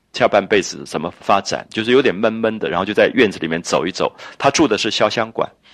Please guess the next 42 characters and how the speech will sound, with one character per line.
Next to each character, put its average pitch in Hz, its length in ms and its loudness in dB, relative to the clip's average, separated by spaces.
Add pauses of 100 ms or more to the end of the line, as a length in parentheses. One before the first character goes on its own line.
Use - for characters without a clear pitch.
(260)
潇 151 160 4
湘 151 180 4
馆 107 280 2
四 170 340 2
面 123 180 4
都 110 140 0
是 107 140 -2
竹 69 240 -10
子， - 180 -10 (420)
所 139 140 4
以 - 20 8
就 151 80 2
看 151 160 -2
到 139 120 6
土 - 260 0
里 120 100 4
面 101 140 0
刚 127 160 2
刚 131 160 0
钻 139 300 2
出 127 180 0
来 85 160 4
的 90 100 0
新 151 460 -2
的 101 260 4
笋， - 380 -2 (400)
所 104 140 2
以 107 40 2
叫 110 180 4
智 127 380 0 (460)
笋 - 300 0 (380)
啊， 78 100 -2
就 101 100 -6
是 117 140 -4
刚 147 180 2
刚 151 200 0
长 76 260 2
出 123 160 2
来 92 180 6
嫩 170 220 2
的 101 100 4
笋， 85 260 -2